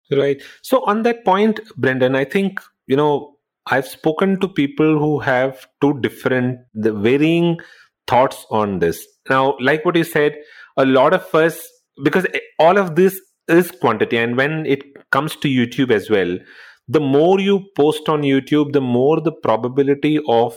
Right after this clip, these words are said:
your videos showing up on those search results, and the more the possibility of somebody subscribing to your show. So you have to have good amount of videos out there. And that means that you cannot always be focusing on exceptional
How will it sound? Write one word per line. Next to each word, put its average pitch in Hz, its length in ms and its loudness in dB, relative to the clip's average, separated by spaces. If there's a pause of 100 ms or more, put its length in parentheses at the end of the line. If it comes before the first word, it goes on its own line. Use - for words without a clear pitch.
your 120 320 2
videos 120 600 0
showing 139 580 -2
up 143 280 -2
on 120 260 -2
those 127 260 -2
search 110 300 0
results, 131 440 -2
and 143 280 -2 (400)
the 143 100 2
more 165 480 2
the 151 80 -2
possibility 151 540 -2
of 160 80 -4
somebody 135 280 -2
subscribing 123 640 -2
to 104 80 -2
your 90 180 0
show. - 220 -6 (360)
So - 320 0
you 165 220 0
have 156 400 -2
to 214 80 -2
have 147 480 -2
good 135 140 2
amount 135 260 0
of 139 160 -4
videos 113 360 2
out 95 220 -2
there. 85 260 0
And 127 200 -2
that 135 180 0
means 165 360 0
that 170 180 0 (360)
you 160 100 -2
cannot 180 340 0
always 156 340 2
be 160 140 -2
focusing 151 520 -4
on 151 240 0
exceptional - 640 -4